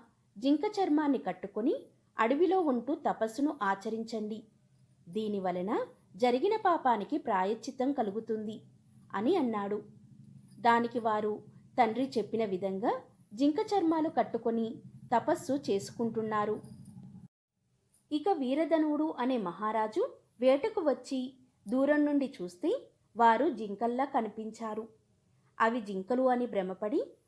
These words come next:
వారందరినీ వేటాడి చంపాడు. అలా వేటాడగానే వీరంతా చనిపోయారు. ఇలా యాభై మంది మునికుమారులు చనిపోవడం చూసి వీరధనువుడు అనే మహారాజు గడగడ వణికిపోయాడు. "అయ్యో,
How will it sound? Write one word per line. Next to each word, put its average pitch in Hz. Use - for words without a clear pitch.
వారందరినీ 240
వేటాడి 233
చంపాడు. 214
అలా 277
వేటాడగానే 233
వీరంతా 247
చనిపోయారు. 220
ఇలా 294
యాభై 220
మంది 247
మునికుమారులు 220
చనిపోవడం 196
చూసి 320
వీరధనువుడు 330
అనే 247
మహారాజు 226
గడగడ 247
వణికిపోయాడు. 214
"అయ్యో, 202